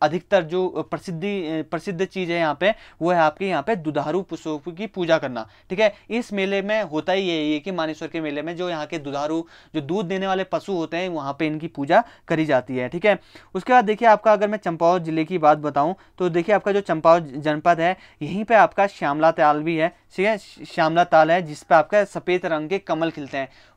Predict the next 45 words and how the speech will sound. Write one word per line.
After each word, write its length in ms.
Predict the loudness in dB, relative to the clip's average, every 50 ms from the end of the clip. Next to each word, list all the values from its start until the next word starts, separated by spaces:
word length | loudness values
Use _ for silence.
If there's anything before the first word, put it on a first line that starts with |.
| _ -8
पूछा 300 | -8 -6 0 4 4 4
देखिए 360 | 4 2 -2 0 -2 -2 -2 _ -10
उत्तराखंड 440 | -10 -6 0 0 0 0 0 -6 -6
का 100 | -4 -4 -2
जो 140 | -2 -2 -2 -2 -6 -8
सिलेबस 400 | -8 -4 -4 -2 -2 -2 -4 -4
है, 140 | -4 -4 -4 -4 _ _ _ _ _ _ _ _
अ, 60 | -8 -4
अधिकतर 420 | -2 0 0 0 0 -2 -4 -4 -4
होता 240 | -4 -4 0 0 0
है 40 |
क्योंकि 200 | 0 -2 -8 -8
क्वेश्चन 340 | -6 -8 -8 -8 -6 -8 -6
हम 120 | -6 -6 -6
सभी 200 | -6 -6 -6 -4
को 80 | -4
पता 240 | -2 -2 2 2 2
होता 160 | 0 2 -2
है, 40 | -6
लेकिन 160 | -6 -6 -8 -4
तोड़ 240 | 0 0 2 2
मरोड़ 280 | 2 0 -2 -2 -2 -2
के 80 | -2 -2
ऐसा 240 | -2 -2 0 0 0
आयोग 200 | 2 2 0 0
द्वारा 180 | 0 2 0 0
पूछा 280 | -2 -4 -6 -4 0
जाता 220 | 0 0 0 0 -2
है 60 | -4
कि 80 | -4 -8
हम 260 | -10 -10 -10 -6 -4
भी 100 | -2 -2
कन्फ्यूज 300 | -2 -4 -6 -8 -8 -6
हो 60 | -4
जाते 240 | -4 -6 -6 -6 -12
हैं। 80 | -14 _ _ _ _ -20 -20 _ -20 -20 _ 2 4
तो 60 | 4
आप 260 | 8 8 8 8 8
सभी 200 | 4 -2 -6 -2
लोगों 200 | -2 0 -2 -2
को 100 | -4 -4
कन्फ्यूज 320 | -4 -4 -4 -4 -6 -6
नहीं 240 | -6 -6 -6 -4 -4
होना 200 | -4 -4 -2 -2
है, 100 | -2 -4